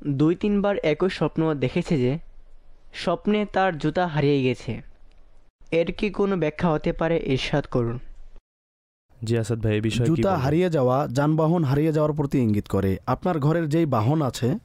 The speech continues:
Speaker 3: যা আপনি ব্যবহার করেন, তা সংরক্ষণের চেষ্টা করুন।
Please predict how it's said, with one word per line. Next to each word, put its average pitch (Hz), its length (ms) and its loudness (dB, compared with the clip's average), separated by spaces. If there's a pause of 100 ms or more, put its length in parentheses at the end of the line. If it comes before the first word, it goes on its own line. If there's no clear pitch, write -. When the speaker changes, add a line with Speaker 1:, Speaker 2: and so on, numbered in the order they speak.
(480)
Speaker 3:
যা 151 200 2
আপনি 185 420 2
ব্যবহার 131 500 2
করেন, 127 380 2
তা 151 180 0
সংরক্ষণের 151 640 0
চেষ্টা 117 360 -2
করুন। 92 400 -2